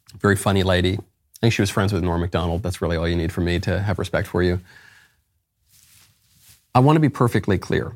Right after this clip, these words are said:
M and M's marketing problems will not go away until they bring back the sexy green M and M.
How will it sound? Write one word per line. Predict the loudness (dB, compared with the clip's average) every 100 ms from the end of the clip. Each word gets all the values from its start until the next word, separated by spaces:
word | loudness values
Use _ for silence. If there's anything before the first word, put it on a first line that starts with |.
| -18 _ _ _ _ _ _ _ _ _ _ _ _ _ 0
M | 4 6
and | 4
M's | 4 4 2 0 -6 -10
marketing | -2 4 4 2 0 2
problems | 2 2 0 -2 -4 -4
will | 0 2
not | 2 0 0
go | 0
away | 2 2 -2 -4 -10 -16 _ _ _ _ _ _ _ _ -2
until | 0 2 2 2 2 2 0 0
they | 0
bring | 2 0 2
back | 2 2 0 -8 _ _ -6
the | -2
sexy | 2 0 0 -2
green | -2 -2 -4
M | -4
and | -8
M. | -10